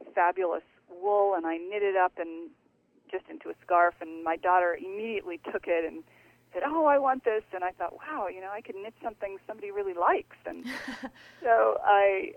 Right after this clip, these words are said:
Speaker 1: I started knitting madly, you know, all these Christmas gifts, and, and then I would rush off to the library and just take out armloads of books, and they're just, oh,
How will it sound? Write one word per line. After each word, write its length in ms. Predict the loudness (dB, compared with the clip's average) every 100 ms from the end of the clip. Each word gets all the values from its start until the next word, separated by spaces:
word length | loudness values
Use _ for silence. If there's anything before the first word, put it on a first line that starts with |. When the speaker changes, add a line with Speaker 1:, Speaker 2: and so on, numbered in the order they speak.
| -2
Speaker 1:
I 120 | -2
started 300 | 6 6 6
knitting 540 | -2 -2 0 -2 -4 2
madly, 580 | 6 6 6 0 0
you 60 | -2
know, 160 | -2 0
all 100 | -2
these 160 | -8 -10
Christmas 320 | -10 -10 -14 _
gifts, 320 | -2 -2 _
and, 260 | -10 -10 -10
and 160 | -8 -4
then 100 | -2
I 200 | -2 -2
would 180 | -6 -12 _ -18
rush 340 | 0 0 4
off 180 | 4 2 0
to 80 |
the 80 | -8
library 800 | -4 2 2 2 0 0 -2 -4
and 200 | -8 -12
just 140 | -18 _ _ -20 -12
take 80 | -4
out 180 | -4 -2 -2
armloads 640 | 0 0 0 -4 -4 -6
of 60 | -16 _ _
books, 400 | 0 2 2 0 -10
and 220 | -10 -10 _ -20 _ _ _ _
they're 80 | -10
just, 180 | -8 -10 _ _
oh, 260 | 0 0 0